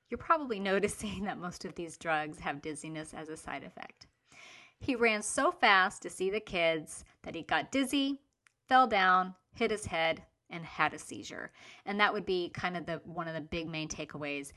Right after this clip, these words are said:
is stopping benzos abruptly can cause a seizure. Okay, how about the non-benzodiazepines? Um,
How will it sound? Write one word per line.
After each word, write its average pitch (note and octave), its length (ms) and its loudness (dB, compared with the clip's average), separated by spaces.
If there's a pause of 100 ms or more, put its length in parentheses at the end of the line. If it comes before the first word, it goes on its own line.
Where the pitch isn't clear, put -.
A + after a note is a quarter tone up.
(200)
is - 80 -12
stopping E3+ 460 -2
benzos D#3 440 -6 (120)
abruptly A3+ 760 -2 (460)
can F#3+ 160 -10
cause D3 300 -2
a D#3 60 -8
seizure. - 480 -12 (1200)
Okay, G3+ 200 0
how A#3+ 180 6
about C4 200 4
the B3+ 60 0
non-benzodiazepines? D3+ 1700 -2 (840)
Um, D#3+ 380 -6